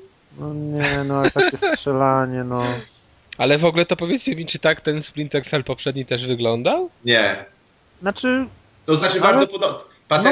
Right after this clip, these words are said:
Speaker 1: No, mechanika
Speaker 2: były te same.
Speaker 1: podobna i to wszystko. Te-, ten się
Speaker 3: No bo jak,
Speaker 1: szybciej rusza jakby ten sam.
Speaker 3: bo jak ja w jakiegoś tego Splinter Cella grałem, to fak-, to po pierwsze on właśnie był w
Speaker 2: Nie,
Speaker 3: nocy,
Speaker 2: to
Speaker 3: po
Speaker 2: on
Speaker 3: drugie
Speaker 2: nie.
Speaker 3: było zakradanie się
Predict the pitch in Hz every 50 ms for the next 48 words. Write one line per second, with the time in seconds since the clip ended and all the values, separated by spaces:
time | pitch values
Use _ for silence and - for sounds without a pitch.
0 | 302 311 - - - 262 247 247 - - 269 - 349 370 381 381 359 - 233 208
1 | 185 160 151 - 139 123 - - - 127 113 - - - 117 113 - 196 202 -
2 | - 226 214 - 233 214 143 156 156 160 - 247 240 233 247 247 - - 127 110
3 | 110 104 98 95 107 104 - 107 107 - - 107 101 98 123 127 139 139 151 165
4 | 160 165 151 - 156 160 151 135 - 151 143 139 - - 156 139 - 143 143 -
5 | - 165 147 151 143 139 135 113 113 120 131 135 135 127 - 127 131 131 - 135
6 | - _ - 139 - 147 139 - 135 131 123 123 123 - - 139 131 131 123 127
7 | 131 156 147 139 135 127 - 139 - 147 147 147 147 135 147 147 143 147 139 135
8 | - _ _ - _ _ - 135 139 143 127 135 143 - - 143 143 139 131 143
9 | 143 139 135 131 127 127 - -